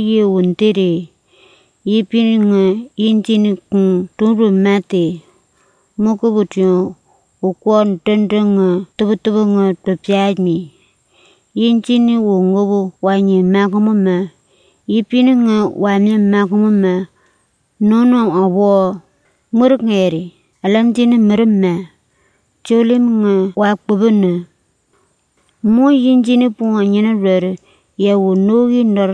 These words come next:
tari ya. Pini ni wo le tiyo Yesu Kericho pwene. Ntini ni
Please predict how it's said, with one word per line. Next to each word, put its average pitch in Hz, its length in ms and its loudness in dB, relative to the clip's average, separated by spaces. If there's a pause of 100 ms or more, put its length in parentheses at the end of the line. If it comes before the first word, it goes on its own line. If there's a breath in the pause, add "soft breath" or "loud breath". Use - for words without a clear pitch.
tari 185 400 -2
ya. 170 180 -2 (880 soft breath)
Pini 226 240 2
ni 262 220 4
wo 220 220 2
le 214 180 0 (140)
tiyo 190 280 -2
Yesu 190 480 -2
Kericho 196 520 -2
pwene. 175 420 -2 (640 soft breath)
Ntini 214 360 0
ni 233 200 2